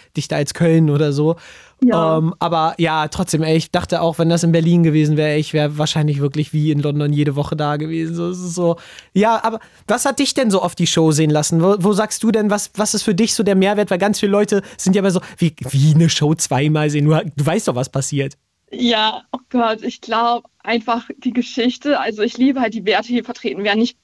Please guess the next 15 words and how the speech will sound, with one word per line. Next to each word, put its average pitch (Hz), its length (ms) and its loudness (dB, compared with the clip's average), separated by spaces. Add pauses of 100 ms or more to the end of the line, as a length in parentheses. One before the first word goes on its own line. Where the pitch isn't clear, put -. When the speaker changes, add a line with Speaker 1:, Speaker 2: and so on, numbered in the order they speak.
(120)
Speaker 2:
auf 226 160 -6
bezogen 240 300 0
von 214 160 -4
Kolonialismus 233 640 -4
und 262 80 2
so, 262 220 0
weil 208 260 -2 (240)
einfach 247 220 -4
dieses 220 260 -4
Freiheit, 226 760 -4
Kämpfen 240 420 -4
für 226 240 -6
eine 226 240 -4
bessere 240 280 -4
Gesellschaft, 226 840 -2